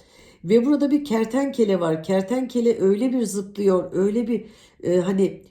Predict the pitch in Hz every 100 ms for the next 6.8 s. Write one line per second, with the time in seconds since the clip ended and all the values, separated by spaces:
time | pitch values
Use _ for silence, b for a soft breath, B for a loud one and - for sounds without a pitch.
0 | - 151 165 220 240 277 277 226 190 214
1 | - 202 196 247 240 240 262 277 339 339
2 | 202 - 170 165 170 151 156 147 147 B
3 | B B B - 226 226 208 196 262 294
4 | 262 254 233 233 254 247 220 214 226 233
5 | 226 233 202 208 190 160 165 185 226 233
6 | 269 285 285 339 330 - 320 392